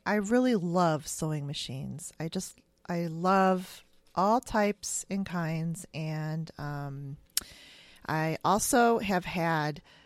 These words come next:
um, ups and downs in my search and purchases for the machines, especially as a beginner sewist.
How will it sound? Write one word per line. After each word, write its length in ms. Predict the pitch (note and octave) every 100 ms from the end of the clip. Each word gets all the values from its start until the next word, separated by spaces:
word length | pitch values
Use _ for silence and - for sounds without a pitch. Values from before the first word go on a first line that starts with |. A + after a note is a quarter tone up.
| _ -
um, 280 | D#3 D3+ -
ups 260 | F3 - -
and 160 | F3+ E3
downs 720 | D3 D3 D#3 E3+ F#3 F#3+ - _
in 420 | D3+ D3+ D3+ D3 -
my 180 | C#3+ C#3
search 680 | - - E3 F3+ - - -
and 300 | D#3 D3 D3+
purchases 640 | - D#3 - G3 G#3 G#3+
for 180 | - G#3
the 100 | G#3
machines, 800 | G#3 G3+ A3 G#3+ G#3+ G#3+ G#3+ -
especially 840 | - - F3+ G3+ - G3+ F#3 F#3 -
as 500 | F3 E3 E3 E3 E3 - - - - _
a 600 | F3+ E3+ D#3+ D#3+ D#3+ E3 - _ -
beginner 760 | F3+ - F#3 F3+ E3+ E3 D#3+
sewist. 800 | - - F#3 D#3+ A#2+ - - -